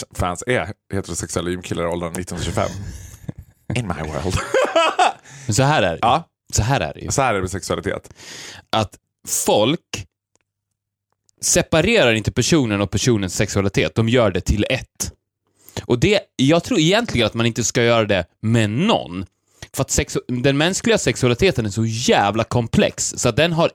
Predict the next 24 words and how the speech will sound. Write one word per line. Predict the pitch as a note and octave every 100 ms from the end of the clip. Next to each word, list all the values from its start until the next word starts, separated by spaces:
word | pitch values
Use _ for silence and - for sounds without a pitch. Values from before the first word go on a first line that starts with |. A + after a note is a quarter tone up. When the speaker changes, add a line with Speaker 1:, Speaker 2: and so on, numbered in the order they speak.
| _
Speaker 2:
ingenting... | F3 G#3 A#3 A#3 F3+ C3 A2+ - - _ _ -
Du | D3
vet, | G3 F#3 - - _ - _
när | B2+ D#3
du | D3
går | E3
in | - A3 C3
i | G2 A#2
din | A2 G#2 F#2
sexualitet | G#2 - G2+ D#3 - -
så | A2+
blir | A2 G3 F#3+ G2+
du | F2+
på | - - B2+
riktigt | F2+ - - G#2+ -
en | G#2
annan | F#2 F2
person. | G2+ G#2+ G#1 - -
Speaker 1:
Mm. | G2 G2+ _ - -
Speaker 2:
Och | - G#2
direkt | G#2 C3+ E3 G3+ - - - -
after | D3 D3+ A#2+
you | G#2 G2+
come | C3+ C3+ E2